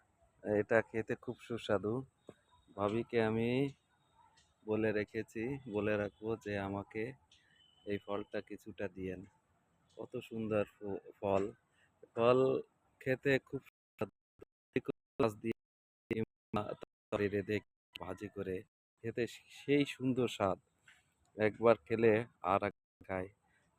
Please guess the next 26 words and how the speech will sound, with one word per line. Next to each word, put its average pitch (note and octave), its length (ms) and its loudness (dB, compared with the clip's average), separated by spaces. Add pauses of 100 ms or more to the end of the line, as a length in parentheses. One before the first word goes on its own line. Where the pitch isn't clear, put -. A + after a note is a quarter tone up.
যাদের A2 320 8
ডাক্তার - 460 4
নিষেধ B2+ 340 2
করছে B2 260 -4
তাদের A2 260 0 (340)
দরকার G2 300 -6
নাই, F#2+ 240 -4 (920)
যাদের G#2 320 2
নিষেধ G#2 360 -4
নাই G#2+ 320 0 (160)
তারা G2 220 -4
খাবেন। G2 440 -6 (720)
প্রচুর A#2+ 420 -6
পরিমাণ G#2+ 500 -2 (160)
ক্যালসিয়াম। G2+ 640 -4 (520)
এই G2 120 -4
যে G#2 120 0
আমাদের A2+ 460 2
যে A#2 120 -2 (100)
পায়ের A2 480 6 (560)
যে G#2+ 300 6
মা-, G2+ 280 2
হাঁটুতে G#2+ 580 -2
মাজায় G2 500 4
ব্যথা G#2 340 -2
হয়, G#2+ 340 2